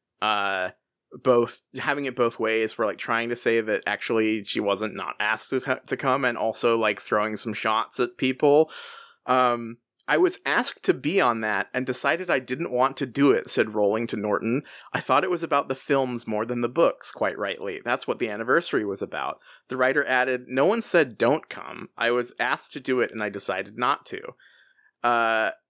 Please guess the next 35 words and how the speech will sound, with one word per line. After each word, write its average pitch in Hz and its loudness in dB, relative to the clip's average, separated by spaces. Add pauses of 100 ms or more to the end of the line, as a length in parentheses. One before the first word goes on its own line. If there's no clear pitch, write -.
eventually, 165 0
Norton 147 0
goes 135 4
on 135 -2
to - -4
ask 143 -2
Rowling 143 0
if 123 -4
she 131 -2
still 180 0
kept, - -4
keeps - -8
in 135 -4
touch - -4
with 131 -10
the 123 -4
young 131 0
actors, 143 0
bringing 131 -4
up - -10
the 127 -6
Hogwarts 127 0
trio's 117 2
public 120 0
condemnation 120 0
of - -8
her, 92 0 (120)
uh, 104 0 (400)
transphobic 101 -4
statements. 185 0 (560)
"Yes, 247 2
I 247 6
do," 156 6
replied 123 0
Rowling. 117 -2